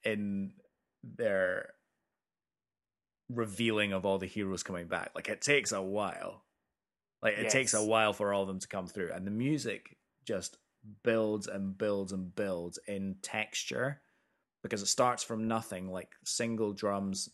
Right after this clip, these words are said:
Speaker 1: single instruments, then, you know,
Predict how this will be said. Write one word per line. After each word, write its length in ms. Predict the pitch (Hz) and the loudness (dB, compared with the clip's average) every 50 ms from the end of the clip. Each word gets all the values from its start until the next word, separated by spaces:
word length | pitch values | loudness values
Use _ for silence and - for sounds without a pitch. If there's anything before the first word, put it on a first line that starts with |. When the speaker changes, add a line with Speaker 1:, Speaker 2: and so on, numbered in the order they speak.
| - | -10
Speaker 1:
single 400 | - - - 104 101 98 98 98 | -8 -6 -4 -4 -4 -2 -2 -2
instruments, 640 | 98 95 95 - - 98 90 92 92 90 90 - - - - - _ _ _ _ _ - | -2 -2 -4 -4 -6 -6 -6 -6 -6 -6 -8 -10 -12 -14 -14 -18 _ _ _ _ _ -16
then, 520 | - 92 107 101 95 92 92 92 90 87 - - _ _ | -8 -2 0 2 2 2 0 0 -4 -6 -10 -14 _ _
you 100 | - 107 92 | -4 -2 -2
know, 180 | 90 90 85 | -2 -2 -4